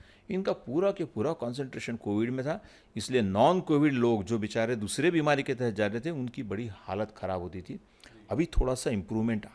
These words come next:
आया है, अभी हमारे लोक प्रतिनिधियों ने उसका जायज़ा लिया और प्रॉपर इंस्ट्रक्शंस दिए,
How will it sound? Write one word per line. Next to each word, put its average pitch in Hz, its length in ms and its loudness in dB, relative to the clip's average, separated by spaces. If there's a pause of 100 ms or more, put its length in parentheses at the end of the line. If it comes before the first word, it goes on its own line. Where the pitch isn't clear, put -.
आया 101 160 0
है, 87 160 -6
अभी 95 200 -4
हमारे 101 280 0
लोक 104 260 -2
प्रतिनिधियों 101 640 -2
ने 110 80 0
उसका 98 260 -4
जायज़ा 92 400 -4
लिया 113 260 -4 (680)
और - 280 -4
प्रॉपर 98 320 0
इंस्ट्रक्शंस 110 540 -2
दिए, 110 320 -4